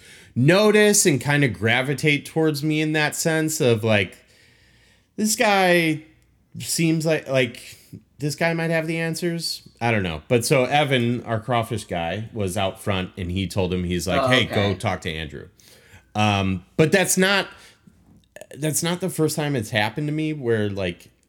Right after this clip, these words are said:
Speaker 1: people are like, "Are you the manager?" "No, I'm not the fucking manager." "You the manager? You, you're the manager here, right?" I used to get that at the, uh, Starbucks on, uh,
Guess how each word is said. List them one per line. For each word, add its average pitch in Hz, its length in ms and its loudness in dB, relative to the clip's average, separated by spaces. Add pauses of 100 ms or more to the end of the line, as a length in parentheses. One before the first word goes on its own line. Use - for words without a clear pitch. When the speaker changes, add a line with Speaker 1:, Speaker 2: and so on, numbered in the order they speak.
(140)
Speaker 1:
people 107 260 0
are 104 100 0
like, 101 200 -2
"Are 123 40 -6
you 226 140 0
the 349 80 0
manager?" 311 480 -4 (480)
"No, 123 220 -14 (100)
I'm - 60 -18
not - 160 -20
the - 80 -20
fucking - 340 -20
manager." 117 380 -12 (2000)
"You - 120 -6
the 240 120 -6
manager? 240 380 -8 (240)
You, 220 260 -8
you're 220 180 -2
the 214 60 0
manager 151 360 -2
here, 80 200 -8
right?" 123 240 -2 (160)
I 110 100 2
used 135 240 0
to 110 60 0
get 110 180 -2
that 101 200 2
at 92 180 -4
the, 92 220 -2
uh, 85 260 -2 (440)
Starbucks 104 580 0
on, 90 240 -2
uh, 78 460 -6